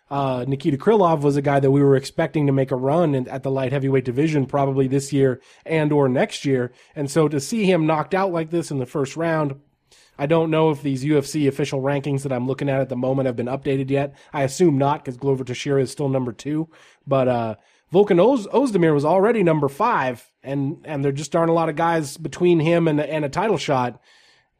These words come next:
And in a, a division where it's not exactly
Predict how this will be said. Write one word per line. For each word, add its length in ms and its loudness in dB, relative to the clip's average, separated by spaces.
And 240 0
in 160 2
a, 280 4
a 140 -4
division 720 0
where 640 2
it's 180 -8
not 260 0
exactly 680 0